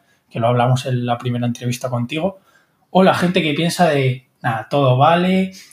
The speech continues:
aquí no hay que sacrificarse, todo tiene que venir dado", que va un poco también, mi generación recibe muchos ataques por que los llaman copitos de nieve, ¿no? Porque no tienen esa capacidad de sacrificio.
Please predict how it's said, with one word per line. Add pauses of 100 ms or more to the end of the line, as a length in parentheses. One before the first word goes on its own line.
(120)
aquí
no
hay
que
sacrificarse,
todo
tiene
que
venir
dado",
que
va
un
poco
también, (200)
mi
generación
recibe
muchos
ataques
por (440)
que
los
llaman
copitos
de
nieve,
¿no?
Porque
no
tienen
esa
capacidad
de
sacrificio.